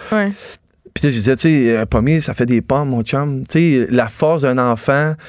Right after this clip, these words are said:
Speaker 2: ça confirme plein d'affaires aujourd'hui, tout ça. Tu sais, la, la, la force que cet homme-là, de, de parler de ça comme ça aujourd'hui,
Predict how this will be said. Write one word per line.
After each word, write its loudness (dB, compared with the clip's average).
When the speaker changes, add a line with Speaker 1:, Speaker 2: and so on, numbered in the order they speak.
Speaker 2:
ça -2
confirme -2
plein 2
d'affaires 0
aujourd'hui, 2
tout -2
ça. -2
Tu 2
sais, 2
la, 2
la, 2
la 2
force 0
que 2
cet 0
homme-là, 4
de, 0
de 0
parler -2
de 0
ça -4
comme -2
ça 0
aujourd'hui, 0